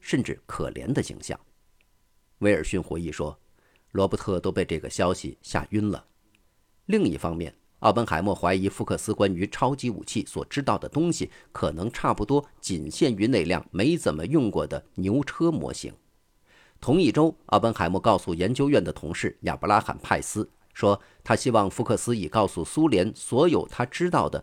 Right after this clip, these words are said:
关于超级武器的计划，因为那玩意儿会使他们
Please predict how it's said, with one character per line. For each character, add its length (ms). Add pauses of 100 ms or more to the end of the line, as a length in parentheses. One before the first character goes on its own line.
(160)
关 220
于 220
超 280
级 220
武 200
器 200
的 120
计 280
划， 220 (240)
因 160
为 200 (160)
那 200
玩 200
意 40
儿 200
会 200
使 120
他 120
们 120